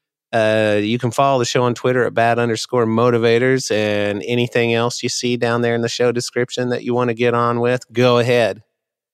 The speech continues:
Go ahead. By the way, if you message the show on Twitter, don't hold your breath. It's basically, <laughs> it's basically like, s-, you know, messaging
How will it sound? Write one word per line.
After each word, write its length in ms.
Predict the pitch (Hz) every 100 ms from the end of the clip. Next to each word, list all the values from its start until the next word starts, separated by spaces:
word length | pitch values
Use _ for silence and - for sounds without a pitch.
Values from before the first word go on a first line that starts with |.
| _ -
Go 180 | 95 92
ahead. 460 | 90 87 85 98 _ _ _ _ _ _ _ _
By 140 | 147
the 80 | 156
way, 220 | 151 156
if 100 | 160 135
you 80 |
message 420 | 127 127 127 139 -
the 100 | 131
show 320 | - 147 143
on 160 | 139
Twitter, 420 | 135 147 135 135 139 - _ _ _ _ _ _ _ _
don't 240 | 104 98
hold 240 | 101 98 98
your 100 | 98
breath. 460 | 104 95 87 - - _ _ _ _ _ -
It's 100 | 156
basically, 640 | - 131 403 - 143 131 - -
<laughs> 180 | -
it's 260 | 175 143 -
basically 640 | 123 131 131 - 151 147 135
like, 340 | 120 113 98 - - - -
s-, 140 | - -
you 240 | 139 120
know, 160 | 120 113
messaging 800 | 117 120 123 117 113 117 117